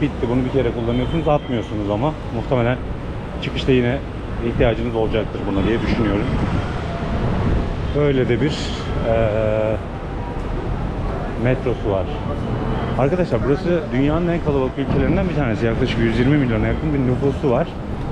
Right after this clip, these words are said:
E, bu nüfusta Manila'da, Metro Manila'da çok sıkışmış durumda. Metro Manila'da çok fazla insan yaşıyor. Bu durum o yüzden bazen her şeyin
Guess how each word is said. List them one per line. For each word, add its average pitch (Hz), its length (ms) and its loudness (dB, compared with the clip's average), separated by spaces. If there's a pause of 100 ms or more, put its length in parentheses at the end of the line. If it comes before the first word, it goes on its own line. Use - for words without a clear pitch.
(1600)
E, 117 60 2
bu 143 80 4
nüfusta 156 480 0 (960)
Manila'da, 143 440 4
Metro 131 340 0
Manila'da 139 440 2
çok 170 180 0
sıkışmış 165 520 -2
durumda. 107 280 2
Metro 113 300 2
Manila'da 139 380 2
çok 160 260 0
fazla 113 240 0
insan 101 280 0
yaşıyor. 101 460 0 (1080)
Bu 165 100 4
durum 160 200 4 (1900)
o 135 60 4
yüzden 147 280 0
bazen 139 320 0 (420)
her 139 140 4
şeyin 135 260 0